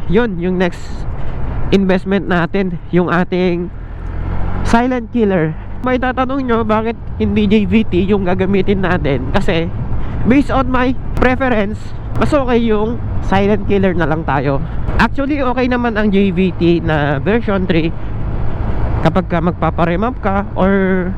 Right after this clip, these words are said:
nakabore up yung motor mo. Kasi kung stock engine tapos magsasalpa ka ng J V T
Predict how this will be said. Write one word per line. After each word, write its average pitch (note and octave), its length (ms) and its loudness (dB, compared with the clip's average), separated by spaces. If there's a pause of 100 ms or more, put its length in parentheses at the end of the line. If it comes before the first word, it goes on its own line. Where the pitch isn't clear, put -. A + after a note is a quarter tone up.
(480)
nakabore G#3+ 400 2
up G#3+ 240 -2
yung G#3 160 0 (160)
motor F3+ 300 2
mo. C#3+ 180 0 (560)
Kasi A#3+ 160 2
kung A#3+ 160 0
stock G#3+ 320 -2
engine G#3 480 0
tapos F#3 320 -2 (140)
magsasalpa F3 580 0
ka E3 160 -2
ng F3 160 2
J E3 160 2
V D3+ 100 -2 (140)
T E3 60 -6